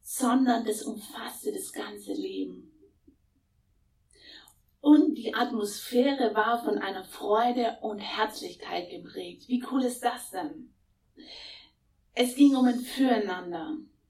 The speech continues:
und nicht nur um ein Miteinander. Alles teilen und dann ist gut, sondern es war füreinander Dasein. Wir sind eine Familie, eine Gemeinde.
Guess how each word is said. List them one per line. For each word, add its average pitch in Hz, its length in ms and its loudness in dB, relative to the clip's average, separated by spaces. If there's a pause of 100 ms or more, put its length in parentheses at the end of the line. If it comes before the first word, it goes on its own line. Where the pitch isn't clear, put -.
(280)
und 220 180 0
nicht 262 240 4
nur 233 120 6
um 214 60 2
ein 208 140 -4
Miteinander. 285 840 -4 (3000)
Alles 233 360 0
teilen 240 380 0
und 208 60 -4
dann 214 160 -2
ist 208 180 -8
gut, 233 220 -8
sondern 208 320 -8
es - 200 -12
war 214 320 -4 (220)
füreinander 214 640 0
Dasein. - 840 -8 (600)
Wir 214 160 -8
sind 233 280 -6
eine 240 340 -2
Familie, 202 600 -8
eine 220 320 -8
Gemeinde. 202 720 -12